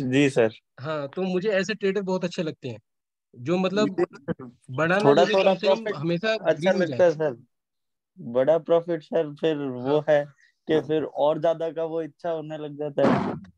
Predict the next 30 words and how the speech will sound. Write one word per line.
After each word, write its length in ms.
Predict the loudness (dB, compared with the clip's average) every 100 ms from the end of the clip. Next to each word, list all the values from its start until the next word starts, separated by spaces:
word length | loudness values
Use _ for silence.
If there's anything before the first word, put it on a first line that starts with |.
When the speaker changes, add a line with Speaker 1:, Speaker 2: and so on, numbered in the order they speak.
| _ 2
Speaker 1:
वही 220 | 4 4
चीज 280 | 2 0 -4
है। 140 | -10
Speaker 2:
जितना 500 | -12 -12 -4 0 0
बड़ा 460 | 0 0 2 2 0
profit 460 | -2 -2 -2 -8
उतना 280 | -8 -6 -2
बड़ा 220 | 0 -2
risk। 340 | -4 -8 -16 _ _ _ _ _ _ _ -4 2
Speaker 1:
हाँ, 220 | 4 4
Speaker 3:
आपने, 220 | 2 0
Speaker 1:
बस 120 | -2 -4
वही। 200 | 0 2
Speaker 3:
आपने 380 | 2 2 2 4
जो 460 | 6 6 6 4
फिनिफ्टी 540 | 2 2 2 0 -2 0
का 260 | 2 2
जो 200 | 2 0
call 280 | 2 0 0
दिया 200 | 0 0
था 140 | -2
ना, 220 | -2 -6 -8 _ _ _ _ _ -6 -4 -2
वो 120 | -4
तो 180 | 0 -2
super 360 | 0 -2 0 0
hit 180 | 0
Speaker 2:
हाँ। 60 | 0
Speaker 3:
हो 60 | 0
गया 240 | -2 -4
था। 220 | -8 -12